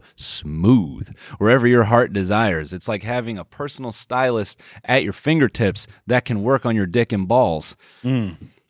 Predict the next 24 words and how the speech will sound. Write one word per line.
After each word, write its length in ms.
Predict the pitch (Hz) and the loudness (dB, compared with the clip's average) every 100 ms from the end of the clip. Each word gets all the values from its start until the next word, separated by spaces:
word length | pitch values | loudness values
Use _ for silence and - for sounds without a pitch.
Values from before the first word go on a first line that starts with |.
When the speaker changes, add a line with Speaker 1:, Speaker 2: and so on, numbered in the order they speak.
| - - | -16 -6
Speaker 1:
Uh, 200 | 104 98 | -2 2
and 120 | 147 | 2
it's 100 | 165 | 2
waterproof. 560 | 160 185 - 98 - - - _ - | 0 -2 -2 -6 -8 -12 -20 _ -4
Speaker 2:
And 160 | 175 160 | -4 -2
for 120 | 208 | -2
my 180 | 220 220 | 0 0
men 300 | 202 220 226 | 0 -2 -2
who 120 | 190 | -2
want 220 | 202 202 | -4 -4
the 140 | 175 147 | -6 -6
full 640 | - 185 262 285 233 165 | -6 0 4 4 2 -2
grooming 360 | 123 139 127 117 | -6 -8 -8 -10
experience, 520 | 110 - 131 135 147 - _ _ | -10 -6 -4 -4 -8 -16 _ _
look 240 | 180 202 208 | 0 0 0
no 180 | 247 | 0
further 440 | 214 262 285 262 233 | 2 2 2 0 -2
than 180 | 185 151 | -2 0
Manscaped's 500 | 240 247 - 233 151 | -2 -2 -2 -2 0
Performance 500 | 208 240 254 226 - | 0 0 0 0 -2
Package 500 | 233 240 233 214 156 | -4 -4 -4 -6 -6
five 560 | - 226 233 175 127 | -2 0 2 0 -2
point 340 | - 220 196 160 | -2 0 0 0
oh. 520 | 190 247 214 135 82 | 2 2 2 0 -6